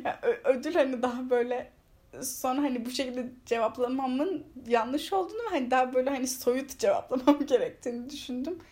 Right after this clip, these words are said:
Bilmiyorum, belki de kamera demem gerekiyor. Elif'e sormak lazım. E, ama en sonunda işte cevabımı buldum. E, ama cevabı ben vermeyeceğim. <laughs> E,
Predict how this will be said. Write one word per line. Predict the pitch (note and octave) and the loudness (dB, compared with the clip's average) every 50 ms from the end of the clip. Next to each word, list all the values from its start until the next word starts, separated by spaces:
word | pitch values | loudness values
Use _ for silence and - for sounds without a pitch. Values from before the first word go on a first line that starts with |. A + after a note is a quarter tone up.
| - - | -16 -8
Bilmiyorum, | - B3+ C4 A#3 A3 G#3 | -4 -2 -2 0 0 -2
belki | A3+ A#3 A#3+ B3+ | -2 -4 -2 0
de | B3+ C4 | -2 -2
kamera | C4 - B3+ A3+ A#3 A#3 G#3 G#3 | -2 -2 -6 -4 -4 -4 -4 -4
demem | G3+ G3 G3+ G3 G3+ | -4 -4 -4 -4 -4
gerekiyor. | G3+ G3 G3+ G#3+ G#3+ - G3+ - - | -6 -6 -8 -8 -8 -6 -8 -6 -4
Elif'e | G#3+ G#3 G#3+ G#3+ - A3+ | -6 -6 -6 -6 -8 -8
sormak | - - G#3 G3+ F#3+ - G#3 - | -6 -6 -8 -6 -8 -8 -8 -4
lazım. | G#3+ G#3+ A#3 C4 B3+ - - - - - - - - - - - - - _ _ - | -4 -2 -2 -4 -6 -10 -18 -18 -20 -20 -20 -20 -20 -20 -20 -20 -20 -20 _ _ -2
E, | C4 C4 - - - - | 0 0 -2 -4 2 2
ama | D#4+ E4 F4 F#4+ G#4+ - - - _ _ _ _ _ _ - | 4 4 4 2 2 0 -4 -14 _ _ _ _ _ _ 2
en | D4+ D#4+ | 2 2
sonunda | D#4+ E4 E4 D4 C#4 D4 | 4 4 2 0 0 0
işte | D4 - - D#4 D4 - - _ - C4 B3+ C4 F4+ D4+ C4+ | -2 -2 -4 -4 -4 -6 -10 _ -18 -16 -14 -10 -6 -4 2
cevabımı | C4+ C4+ C4 C4 B3+ A#3+ B3 C#4 C#4+ D4 A#3+ | 6 6 8 8 6 4 4 2 0 0 0
buldum. | A#3 A3+ G#3+ A3 B3 C#4 - - _ _ _ _ - _ _ - | -2 -6 -6 -6 -6 -8 -10 -10 _ _ _ _ -20 _ _ -6
E, | A#3 A3+ A3 - - - _ _ _ _ _ _ _ _ _ _ _ - - - | -4 -4 -4 -4 -6 -10 _ _ _ _ _ _ _ _ _ _ _ -12 -4 -2
ama | - C4 C#4 C#4 A#3 | 0 2 2 2 2
cevabı | B3+ C4 B3+ B3+ A#3+ A#3+ B3 - D#4+ E4 E4+ | 4 4 6 6 4 2 0 -2 -4 -4 0
ben | B3+ B3 A#3 A#3+ A#3+ A#3 G#3+ A3 - D4 C#4+ | 4 4 4 4 2 -4 -10 -12 -10 -2 2
vermeyeceğim. | A#3 A3+ A3+ G#3+ G#3 G3 G3+ - - C#4 D4 - - - - - - | 4 4 4 4 0 -4 -4 -2 -2 -2 -2 -2 -6 -14 -4 4 6
<laughs> | C#4+ C4 C4+ - F#4 F#4 E4+ E4+ D#4+ C4+ - - _ _ _ - | 6 6 4 -6 -14 -12 -12 -12 -12 -14 -16 -18 _ _ _ -4
E, | A#3 A#3 A#3 A3+ A3 A3+ - - | -2 0 0 -2 -2 -4 -6 -10